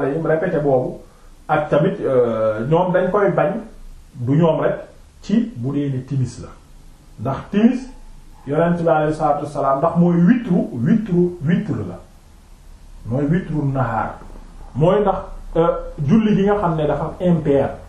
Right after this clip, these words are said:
Alors que boo ko jullee, julliwaat ko, boobu dootul impair ak six lay doon. Ci loolu ñoom la ñuy waxe loolu, waaye sinon, mooy ne loolu, euh, ci kaw loolu lay nekk, mais pas julli après jógaat ne waat maa ngi julliwaat julli gi ma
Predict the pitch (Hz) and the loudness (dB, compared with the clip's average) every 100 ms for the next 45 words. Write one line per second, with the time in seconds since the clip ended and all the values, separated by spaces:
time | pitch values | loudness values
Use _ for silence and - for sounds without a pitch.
0 | - - 170 202 208 175 220 247 247 208 | -10 0 2 2 2 4 4 4 2 2
1 | 190 285 254 233 240 226 202 190 - 165 | 2 2 2 4 6 6 4 2 0 2
2 | 185 160 190 196 180 190 170 160 151 135 | 2 4 2 2 -2 0 0 2 2 2
3 | 139 - 170 135 110 - - - - - | -2 -4 -2 0 -2 -2 -8 -14 -20 -20
4 | - - - - 160 170 165 160 151 147 | -20 -20 -20 -4 2 4 4 2 2 2
5 | 139 139 139 127 123 120 113 131 135 135 | 2 2 2 2 2 2 4 4 4 4
6 | 135 147 - 175 151 151 - - - - | 4 2 2 2 4 2 0 -6 -12 -16
7 | - - - 123 151 147 139 143 139 151 | -18 -18 -6 0 2 2 2 4 4 4
8 | - - - 143 143 139 - - 170 185 | 0 -4 0 4 4 2 -4 0 2 4
9 | 180 180 165 160 151 147 143 143 151 156 | 4 4 2 2 2 0 0 0 2 2
10 | 175 180 156 185 160 156 175 165 160 139 | 2 2 2 4 4 2 0 0 2 2
11 | 147 143 135 139 143 135 143 143 143 139 | 2 2 2 0 0 0 -2 -2 -2 -2
12 | 131 117 113 131 127 123 | 0 0 0 0 0 2